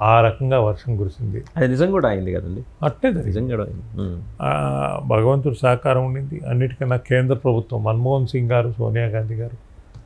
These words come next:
Speaker 1: పూర్తి మద్దతు ఇచ్చారు. లేకపోతే at one stroke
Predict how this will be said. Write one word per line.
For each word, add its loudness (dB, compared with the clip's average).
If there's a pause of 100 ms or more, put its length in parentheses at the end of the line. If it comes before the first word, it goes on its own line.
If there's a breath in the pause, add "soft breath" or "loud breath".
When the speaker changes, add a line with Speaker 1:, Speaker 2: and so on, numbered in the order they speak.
(100)
Speaker 1:
పూర్తి 0 (160)
మద్దతు 0
ఇచ్చారు. -2 (840 soft breath)
లేకపోతే 4
at 2
one 6
stroke 2